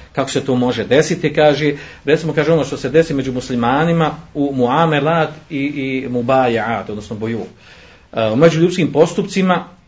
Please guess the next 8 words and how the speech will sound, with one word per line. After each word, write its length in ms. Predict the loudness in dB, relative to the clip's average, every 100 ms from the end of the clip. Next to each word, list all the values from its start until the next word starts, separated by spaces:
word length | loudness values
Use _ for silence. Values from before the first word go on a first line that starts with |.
| _
ili 320 | -2 0 0 0
u 240 | -4 -2
trgovini, 540 | 0 2 4 4 2 0
vrsti 260 | -4 -6
kupoprodaje, 600 | -8 -6 -2 -2 -2 -6 -12 _ _ _ _ _ _ _ _ _ _ _ -20 -8
koja 280 | 2 6 6
je, 140 | 6
e, 40 | 2